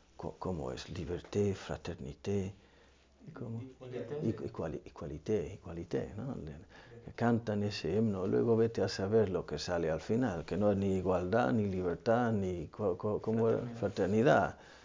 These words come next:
Speaker 1: No, no, no, machacar, como decía el Lenin, que para hacer una tortilla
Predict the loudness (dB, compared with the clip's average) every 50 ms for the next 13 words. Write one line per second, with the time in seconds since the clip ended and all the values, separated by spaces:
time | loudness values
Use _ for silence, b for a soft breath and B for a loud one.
0 | B B -2 2 4 4 6 6 6 6 4 4 2 0 -2 -4 -6 -6 -6 -4
1 | -4 -2 4 6 6 6 6 6 2 0 -2 -2 0 0 2 0 0 0 2 4
2 | 4 6 6 6 6 6 6 6 6 6 6 4 2 2 -2 B B B B B
3 | B B B B B -6 -4 0 0 2 2 2 0 0 4 8 10 10 10 10
4 | 8 4 B B B B B B 2 4 4 4 6 6 4 4 4 6 6 8
5 | 10 10 10 10 8